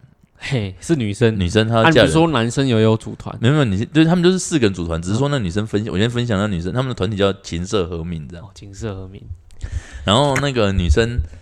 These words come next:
Speaker 2: 就是说她以后的，她以后就是想说要，她梦想就是要
Speaker 1: 被包养啦。
Speaker 2: 不是被包养，她要去装避孕器。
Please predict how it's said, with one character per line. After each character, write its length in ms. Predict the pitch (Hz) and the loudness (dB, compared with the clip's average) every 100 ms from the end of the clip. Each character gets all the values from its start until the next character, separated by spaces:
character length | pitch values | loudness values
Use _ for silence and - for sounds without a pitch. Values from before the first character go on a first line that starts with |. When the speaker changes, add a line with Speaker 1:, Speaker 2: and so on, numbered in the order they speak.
| - | -16
Speaker 2:
就 160 | - 120 | -4 -4
是 340 | - 117 101 | -2 -4 -4
说 240 | 98 110 107 | -4 -4 -2
她 400 | 113 107 107 104 | 0 0 -2 -6
以 100 | 87 | -6
后 140 | 95 107 | -4 -2
的， 500 | 95 90 85 60 - - - | -2 -2 -4 -8 -14 -20 -14
她 120 | 120 | -6
以 100 | 127 | -2
后 140 | 98 117 | 0 -2
就 40 | |
是 100 | 110 | -2
想 160 | 107 80 | -4 -6
说 220 | 92 95 | -4 -4
要， 420 | 101 95 90 90 - - - | -2 -2 -4 -8 -12 -18 -8
她 100 | 113 | -4
梦 220 | 117 104 | -2 -4
想 180 | 92 76 | -4 -6
就 80 | 87 | -6
是 200 | 104 98 | -4 4
要 120 | 92 | 6
Speaker 1:
被 60 | 90 | 8
包 180 | 113 | 6
养 240 | 113 101 95 | 6 2 -2
啦。 300 | 92 90 85 | -10 -12 -12
Speaker 2:
不 80 | 87 | -12
是 120 | 107 | -6
被 100 | 104 | -6
包 240 | 92 90 | -2 -2
养， 180 | 90 76 - - - _ _ _ _ | -2 -6 -14 -20 -20 _ _ _ _
她 140 | - 104 | -6 -4
要 40 | |
去 140 | 104 | -4
装 200 | 104 92 90 | -6 -6 -6
避 180 | 92 | -6
孕 180 | 87 85 | -4 -4
器。 300 | 87 - 90 | -8 -10 -12